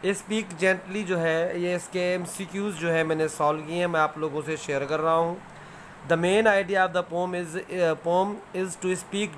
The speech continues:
gently with all people। Number two, by speaking gently we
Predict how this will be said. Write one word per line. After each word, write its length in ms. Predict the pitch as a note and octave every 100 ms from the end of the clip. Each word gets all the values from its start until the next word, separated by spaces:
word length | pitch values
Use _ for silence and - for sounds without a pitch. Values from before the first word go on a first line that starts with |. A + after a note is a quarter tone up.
| D#3
gently 480 | D#3+ D3+ D3 D3
with 280 | D3 D#3+ G3 G3+ - - - -
all 340 | C#3+ D#3 E3+ F3 F3+
people। 380 | F3 F3+ F3 F#3 - - - - D3
Number 360 | E3 F3+ F#3+ F#3+
two, 200 | F#3+ F#3+
by 200 | F3 F3
speaking 520 | F3+ - G3+ G#3 G#3+ E3+
gently 440 | F3+ F3+ F3+ F#3+
we 120 | F3+